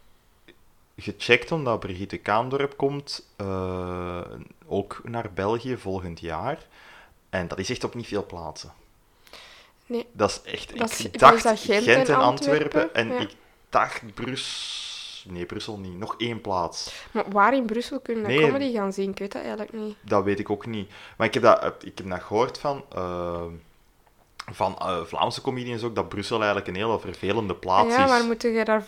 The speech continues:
Speaker 2: waar moet je daar Nederlandstalige
Speaker 1: Het is
Speaker 2: comedy
Speaker 1: omdat
Speaker 2: gaan
Speaker 1: het niet aan
Speaker 2: doen?
Speaker 1: Vlaams is, hè, Nederlands is, hè.
Speaker 2: Ja,
Speaker 1: En
Speaker 2: ik heb Brigitte Kaandorp in, in Gent, in het Capitool gezien.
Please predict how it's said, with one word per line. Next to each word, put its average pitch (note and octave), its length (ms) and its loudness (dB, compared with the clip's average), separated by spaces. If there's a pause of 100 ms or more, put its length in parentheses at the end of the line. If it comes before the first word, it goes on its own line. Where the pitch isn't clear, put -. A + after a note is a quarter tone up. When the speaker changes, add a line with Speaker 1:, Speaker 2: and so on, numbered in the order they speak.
(100)
Speaker 2:
waar A3+ 160 -2
moet A3 180 -2
je G#3+ 140 -2
daar G#3+ 260 0
Nederlandstalige G#3 800 0
Speaker 1:
Het G3 100 -4
is - 60 0
Speaker 2:
comedy B3 120 0
Speaker 1:
omdat - 160 4
Speaker 2:
gaan A3+ 100 4
Speaker 1:
het G#2+ 80 2
niet G2+ 100 4
aan A#2 140 8
Speaker 2:
doen? G#2 100 0
Speaker 1:
Vlaams G#2+ 380 4
is, G#2+ 140 -2
hè, A#2 100 -2
Nederlands A2 480 2
is, F#2+ 140 -6
hè. G#2 60 -4
Speaker 2:
Ja, A2 80 -4 (200)
Speaker 1:
En - 160 0
Speaker 2:
ik - 140 0
heb B3 120 4
Brigitte A3 360 -2
Kaandorp A#3+ 440 -2
in, A3+ 340 0
in G3 260 -4
Gent, G#3 300 -4
in C4 100 -2
het - 100 -12
Capitool G#3+ 520 -6
gezien. A#3+ 540 -6